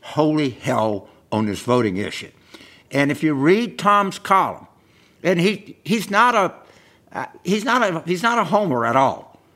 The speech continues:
Uh, I, I mean, he's got a certain thing where he calls academics. It's a very good thing, but I, I really recommend for, for Audrey, you, you, you and Coach,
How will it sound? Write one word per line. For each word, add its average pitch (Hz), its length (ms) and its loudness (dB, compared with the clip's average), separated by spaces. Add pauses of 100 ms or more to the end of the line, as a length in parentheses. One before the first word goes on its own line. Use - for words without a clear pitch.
(420)
Uh, 127 140 -10
I, 151 320 -2
I - 20 0
mean, 160 220 -4
he's 147 320 -2
got 180 180 2
a 170 80 0
certain 160 380 -2
thing 165 260 -4
where 143 140 -2
he 123 80 -2
calls 151 500 -2
academics. 143 720 -2
It's 139 140 -8
a 135 40 -6
very 151 300 2
good 147 180 -4
thing, 120 220 -2
but 110 140 -4 (240)
I, - 180 -14
I 139 60 -2
really 175 480 2
recommend 135 720 -2
for, 113 140 -6
for - 340 -6 (280)
Audrey, 135 360 0
you, 127 320 -6
you, 131 180 -10
you 151 200 -2
and 139 120 -6
Coach, 151 400 0